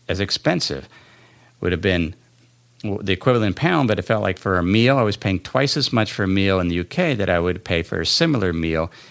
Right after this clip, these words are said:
in the U S. So purchase of power parity didn't seem to hold. When we went back in twenty thirteen to the U K, it seemed a little more reasonable because it still was, I think it was a,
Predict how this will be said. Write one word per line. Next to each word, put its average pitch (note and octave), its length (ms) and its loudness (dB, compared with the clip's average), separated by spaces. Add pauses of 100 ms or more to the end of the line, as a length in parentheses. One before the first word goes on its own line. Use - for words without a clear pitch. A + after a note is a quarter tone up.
(160)
in F2+ 120 0
the F2 60 0
U G#2+ 140 4
S. - 160 0
So - 100 -4
purchase D#3 400 -2
of - 80 -10
power G#2+ 240 -2
parity C3 600 -2 (420)
didn't C#3+ 260 2
seem A#2+ 480 0 (200)
to - 80 -4
hold. A#2 380 2
When A2 220 0
we G#2+ 160 0
went G#2 260 -2
back B2 420 0 (460)
in G#2 380 2
twenty A2 300 -2
thirteen D3 800 0 (340)
to - 100 -4
the G#2+ 100 0
U G2+ 80 0
K, G2 300 -2
it G2 100 -6
seemed G#2+ 280 -2
a G2+ 80 -2
little C#3 320 2
more A2+ 220 0
reasonable F#2+ 400 -2
because F#2 640 -4 (400)
it G#2 180 -2
still C3 760 4 (380)
was, G2 800 2 (240)
I - 40 -8
think G#2 120 0
it - 20 0
was G2 140 -2
a, G#2 40 -6